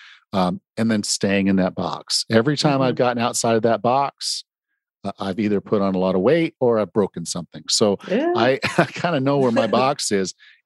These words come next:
Speaker 1: And it's like, "Okay, if I'm gonna be healthy and fit, I have to stay in my box." And defining that box is the real challenge of all of this. Being comfortable pushing the roof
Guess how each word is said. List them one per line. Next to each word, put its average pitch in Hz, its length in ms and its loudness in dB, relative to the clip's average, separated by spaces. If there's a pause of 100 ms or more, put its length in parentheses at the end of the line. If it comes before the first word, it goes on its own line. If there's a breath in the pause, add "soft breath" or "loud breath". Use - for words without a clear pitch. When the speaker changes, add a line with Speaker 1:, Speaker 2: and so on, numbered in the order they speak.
Speaker 1:
And 110 180 -2
it's 104 160 -4
like, 98 180 2
"Okay, 117 160 -2
if 98 120 -4
I'm 117 80 0
gonna 143 140 -2
be 147 100 -2
healthy 135 300 0
and 107 100 -2
fit, 117 360 2 (100)
I 98 60 -12
have 95 140 -10
to - 80 -14
stay - 240 -2
in 101 80 -2
my 95 80 0
box." 85 580 -6 (120)
And 90 440 -8
defining 120 460 0
that 107 220 0
box 110 480 0
is 101 180 -8
the 104 100 -4
real 98 260 0
challenge 117 480 0
of 92 80 2
all 90 220 2
of 87 60 -2
this. 90 280 0 (600 soft breath)
Being 95 220 -2
comfortable 117 460 -6
pushing 117 360 -4
the 95 80 -2
roof 101 500 0